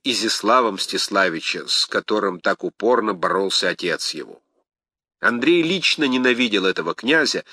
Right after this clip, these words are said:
да и Мстислав был не из таких, чтобы угождать кому бы то ни было, кто бы не вздумал показать над ним власть. У покойного Ростислава было пять сыновей. Святослав, княживший в Новгороде,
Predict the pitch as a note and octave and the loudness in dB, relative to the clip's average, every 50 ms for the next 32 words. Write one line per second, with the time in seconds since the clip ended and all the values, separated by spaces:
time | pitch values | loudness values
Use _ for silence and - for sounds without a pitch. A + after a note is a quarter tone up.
0 | - - - - - _ _ _ - A3 D4 C4 A3+ - - - G#3 - - A3+ | -18 -18 -18 -20 -20 _ _ _ -2 0 0 0 -2 -4 -2 -2 -2 0 0 2
1 | A3+ G#3+ D#3+ G#2+ F2+ - A2 A2 G#2+ G#2 G#2 G#2+ G#2+ G#2 - - A2 G#2 - - | 2 2 2 0 0 0 2 2 2 2 0 0 0 0 2 2 0 0 2 0
2 | D3+ C3+ - - - G2 F2 E2+ F#2 F#2+ G#2+ G#2+ G#2 F#2+ A2+ G#2+ G2 - - - | 0 0 0 0 0 -2 -2 -2 -2 0 0 0 2 2 2 2 2 0 -4 -6
3 | F2+ E2+ E2 D#2+ D2+ - - F#2 F2 F2 F2 D#2+ C#2+ D#2+ D#2 D#2 D#2+ - - - | -6 -4 -6 -10 -10 -8 -8 -8 -6 -4 -4 -4 -4 -4 -4 -4 -6 -8 -10 -6
4 | - A2 G2+ F2+ G2+ F#2+ F#2 F#2 F2+ - - G#2+ G2 F#2 F2+ - - G2 F2 F#2+ | -2 -2 -2 -2 -2 -4 -4 -6 -6 -4 -4 -4 -4 -4 -6 -6 -6 -4 -4 -2
5 | F2+ E2+ F#2+ E2+ - - E2 D#2 D2 E2+ F2 E2 D2+ E2 F2 D#2+ C#2 - - - | -2 -2 -2 -4 -4 -6 -8 -8 -6 -6 -8 -8 -6 -4 -2 -2 -2 -2 -4 -10
6 | - _ _ _ _ _ _ _ _ _ _ _ _ _ _ _ _ _ _ _ | -12 _ _ _ _ _ _ _ _ _ _ _ _ _ _ _ _ _ _ _
7 | _ _ _ _ _ _ _ _ _ _ _ _ _ _ _ _ _ _ - - | _ _ _ _ _ _ _ _ _ _ _ _ _ _ _ _ _ _ -2 0
8 | - - E3 D#3+ - B3 B3 A3+ G#3 F#3+ F3 E3+ E3 D3 - - C3+ A2+ - - | 4 4 4 4 4 2 4 4 4 4 4 4 4 2 0 0 -2 -2 0 2
9 | F#3+ A3+ A#3+ A3+ A3+ A3 A3 - - - A#3+ A3 A3 G#3+ G#3 - - - F#2+ E2+ | 2 2 4 4 2 2 0 -2 -2 -2 0 2 2 2 0 0 2 0 0 0
10 | - - - E2+ D2 C2 A#1 - - - - - - _ _ _ _ _ _ _ | 0 -4 -6 -6 -8 -10 -12 -14 -16 -18 -20 -20 -20 _ _ _ _ _ _ _
11 | _ _ _ _ _ - - - F3 G3 F3 - C3 - - F#2+ F2 F#2 G2 - | _ _ _ _ _ -4 0 0 2 4 4 2 2 2 0 0 0 0 0 -2
12 | - A2 G2+ G2 F#2 - F#2 E2+ - - - E2+ D#2+ D2 E2+ E2+ D#2+ D2+ C#2+ D2 | -2 -2 0 0 0 -2 -4 -4 -4 -4 -4 -4 -4 -6 -6 -6 -6 -6 -6 -4
13 | E2 F#2 G#2+ A#2+ B2+ D3 D3 | -4 -2 -2 -2 -4 -6 -12